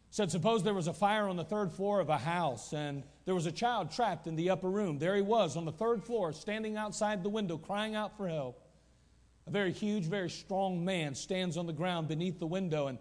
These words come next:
the poor child's crying out for fear, afraid, and he calls out to the child and he says, "Jump!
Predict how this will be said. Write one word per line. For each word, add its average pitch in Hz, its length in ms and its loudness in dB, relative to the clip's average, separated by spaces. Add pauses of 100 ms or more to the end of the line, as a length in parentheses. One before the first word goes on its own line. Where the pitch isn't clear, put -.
(840)
the 139 60 -10
poor 196 240 2
child's 196 520 2 (160)
crying 208 300 2
out 180 280 0
for 175 100 -2
fear, 160 560 0 (120)
afraid, 170 540 0
and 165 80 -2
he 175 60 -2
calls 214 360 4
out 208 300 2
to 202 80 -4
the 180 100 -2
child 220 360 0
and 202 60 -4
he 190 60 -4
says, 185 260 -6
"Jump! 381 440 12